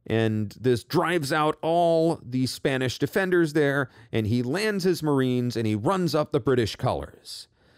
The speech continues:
And the entire three hundred man Spanish garrison surrenders.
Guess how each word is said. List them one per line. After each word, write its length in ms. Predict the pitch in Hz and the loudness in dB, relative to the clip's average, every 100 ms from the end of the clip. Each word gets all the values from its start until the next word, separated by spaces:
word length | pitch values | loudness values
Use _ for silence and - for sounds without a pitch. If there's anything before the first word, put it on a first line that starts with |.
| _ _ _ | _ _ _
And 640 | - 113 107 107 107 107 - | -2 0 2 0 -2 -6 -10
the 320 | 78 110 101 78 | -12 -4 -2 -2
entire 520 | 107 - 170 151 139 | -4 -2 0 2 0
three 260 | - 156 143 | 0 0 2
hundred 340 | 139 135 113 | 2 0 0
man 300 | 113 110 107 | 0 0 -2
Spanish 520 | - - 113 113 110 | -4 -2 0 0 -2
garrison 580 | - 101 98 - 98 92 | 0 2 2 0 -2 -2
surrenders. 1000 | - 110 104 95 69 - - - - | -4 -2 0 0 -4 -10 -16 -20 -20